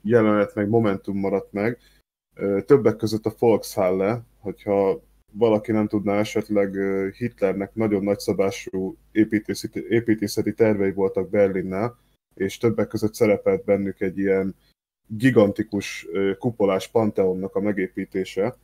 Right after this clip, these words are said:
ami jelenlegi számítások szerint akkora lett volna, hogy saját éghajlat, saját mikrokozmoszt alakít ki saját magában a kupola.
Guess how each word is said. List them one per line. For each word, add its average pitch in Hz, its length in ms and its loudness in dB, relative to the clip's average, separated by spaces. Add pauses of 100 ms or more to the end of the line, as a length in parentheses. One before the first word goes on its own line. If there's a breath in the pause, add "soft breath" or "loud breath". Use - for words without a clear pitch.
(500)
ami 98 640 0 (440)
jelenlegi 104 500 4
számítások 107 720 -2
szerint 107 300 2
akkora 104 360 0
lett 98 180 0
volna, 101 320 0
hogy 98 400 -2
saját 95 420 2
éghajlat, 101 640 -2 (240)
saját 107 420 2
mikrokozmoszt 104 680 -2
alakít 101 340 -2
ki 107 80 -2
saját 101 360 0
magában 95 400 -2
a 92 60 -6
kupola. 98 540 -4